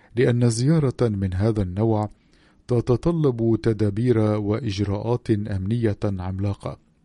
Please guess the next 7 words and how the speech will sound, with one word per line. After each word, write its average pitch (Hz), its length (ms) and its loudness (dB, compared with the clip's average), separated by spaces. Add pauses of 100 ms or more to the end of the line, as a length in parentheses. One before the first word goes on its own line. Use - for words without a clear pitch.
(600)
وأشار 147 460 2
إلى 113 340 2
أنه 110 420 0
في 113 300 -2
إطار 113 300 2
الاستعدادات 104 1300 -2
للزيارة 104 720 -2